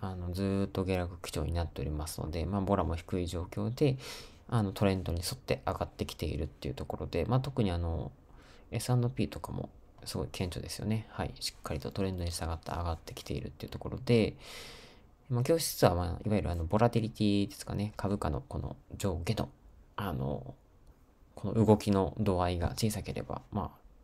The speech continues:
恐怖指数としても小さい値になるっていうところで、はい。まあ、それを裏付けるかのように、しっかりとソックスも上が、あ、ソックスじゃない、S、あ、S、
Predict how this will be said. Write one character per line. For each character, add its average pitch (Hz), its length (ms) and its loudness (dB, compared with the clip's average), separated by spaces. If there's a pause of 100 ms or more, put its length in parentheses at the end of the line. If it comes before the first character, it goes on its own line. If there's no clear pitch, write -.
(140)
恐 - 160 -6
怖 90 100 -4
指 104 100 -6
数 - 180 -4
と 110 120 -8
し - 60 -4
て - 80 0
も 104 220 0
小 95 140 -2
さ - 120 -4
い - 40 -2
値 - 240 -6
に - 80 -6
な - 80 -2
る - 80 -6
っ - 40 -14
て - 140 -16
い - 20 -18
う - 20 -18
と 131 80 -12
こ - 140 -14
ろ - 120 -12
で、 - 140 -4 (1000)
は - 120 -8
い。 - 100 -10 (160)
ま 110 120 2
あ、 - 20 -4
そ - 140 -2
れ 95 60 2
を 87 240 0
裏 101 100 4
付 92 140 -4
け 87 80 -2
る 85 80 -2
か 69 100 -4
の 73 80 -2
よ 80 60 0
う - 40 2
に、 123 60 4
し - 140 -2
っ - 40 -20
か - 100 -8
り - 100 -8
と - 140 -14
ソ 104 100 -4
ッ - 100 -10
ク - 80 -8
ス - 100 -4
も 85 100 0
上 85 80 0
が、 80 120 -4
あ、 90 160 -4
ソ - 100 -4
ッ - 20 -8
ク - 120 -8
ス - 40 -4
じ - 80 -2
ゃ - 20 -2
な 73 60 -4
い、 - 60 -10
S、 - 300 0
あ、 - 120 -2
S、 - 220 -6